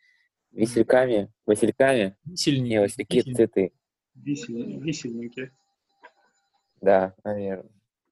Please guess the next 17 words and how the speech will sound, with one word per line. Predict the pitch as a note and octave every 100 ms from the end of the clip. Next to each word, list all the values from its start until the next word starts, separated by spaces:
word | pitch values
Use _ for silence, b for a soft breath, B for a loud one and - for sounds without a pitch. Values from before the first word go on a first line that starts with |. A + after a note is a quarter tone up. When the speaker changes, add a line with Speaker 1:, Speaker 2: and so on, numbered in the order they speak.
| _ _ _ B B B
Speaker 2:
Кстати, | - C#3+
про, | C#3 D3+ D3+ D3+ D3+ B2 - - _ _ _ _ _ _ _ _ _ _ - -
про | C3
тему | C3+ D3 C3+
кокса. | - E3+ - G2 E2 _ _ _ _ -
Э, | A2 G#2 G2+ F#2 G#2+
прям | C3+ D3
в | C3+
самом | - C#3+ C#3+
начале | C3+ - C3+ B2+
фильма | - C3 B2+
приходит | A#2+ C3 - C#3 B2+ A2
вот | A2+ G#2+
этот, | A2+ G#2+ G2+
э, | G2+ G2 F#2+ F#2 F#2
который, | - G#2 G2+ G2+ F#2+ F#2 -
э, | G2 F#2+